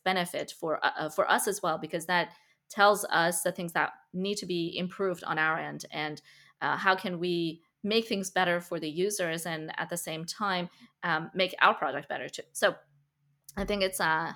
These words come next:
it's definitely a, a two-way street there. So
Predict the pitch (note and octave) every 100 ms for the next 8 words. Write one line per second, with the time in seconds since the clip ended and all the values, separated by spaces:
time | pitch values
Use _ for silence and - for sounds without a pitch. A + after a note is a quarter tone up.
0 | - - F3+ - G3 G3+ F3 F3 E3+ E3
1 | D#3 - D#3 D#3 F#3 D#3 D#3+ E3+ D#3+ D#3
2 | - - - - - - C#4 C4+ -